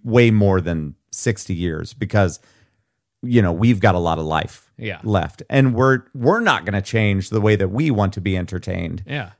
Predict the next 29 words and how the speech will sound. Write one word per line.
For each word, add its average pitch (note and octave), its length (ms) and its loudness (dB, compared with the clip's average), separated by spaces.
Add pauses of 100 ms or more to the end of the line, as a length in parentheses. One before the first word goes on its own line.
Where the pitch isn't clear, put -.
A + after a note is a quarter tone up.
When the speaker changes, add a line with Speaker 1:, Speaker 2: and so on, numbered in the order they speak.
Speaker 1:
But A#2+ 680 2 (400)
maybe B2+ 840 4
the G#2+ 160 0
collective G#2+ 800 0 (120)
age G#2 360 4
of F2 140 0
the F#2 60 -6
cast F#2 680 0 (500)
will G#2+ 680 4
progressively A2 960 2
get G#2+ 400 2 (220)
older. A2+ 520 2 (440)
Speaker 2:
It's F#3+ 200 -4
always A3+ 240 0
been F3 300 -6 (140)
collected. C3 460 -8
Like, B2+ 180 0
okay, C3 260 -4
so A#2+ 140 -6
we C3+ 80 -4
had D3 140 -6
Leslie B2+ 320 -4
Jones A2 400 -6
on F#2 160 -10
there. E2+ 320 -18
Speaker 1:
Yeah. A2 240 6
Speaker 2:
She - 200 -10
was D#3+ 140 -6
fifty. - 460 -10